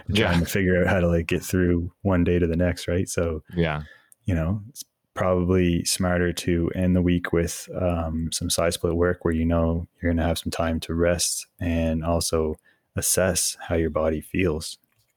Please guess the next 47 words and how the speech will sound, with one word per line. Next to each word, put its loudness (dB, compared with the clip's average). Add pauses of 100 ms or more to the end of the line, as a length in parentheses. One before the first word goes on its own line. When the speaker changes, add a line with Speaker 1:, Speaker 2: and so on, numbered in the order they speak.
Speaker 1:
'Cause 0
from -2
one 2
session 0
to 0
the 0
other, 2
it -4
could -4
feel -4
different 0
depending -4
on -6 (360)
what -4
you've -4
done -2 (600)
previously. 0
So, 0 (760)
um, -4 (320)
those 0
are 4
the 2
kind 0
of -2
variables 2
you 0
gotta 0
think -2
about. 0
Like, -2
are 0
you -2
gonna 0
continue 0
to 2
run 2
while 2
you 2
do 0
flexibility 2
training? 0
If -2
so, 2
we 2
don't -2
run 2
after 0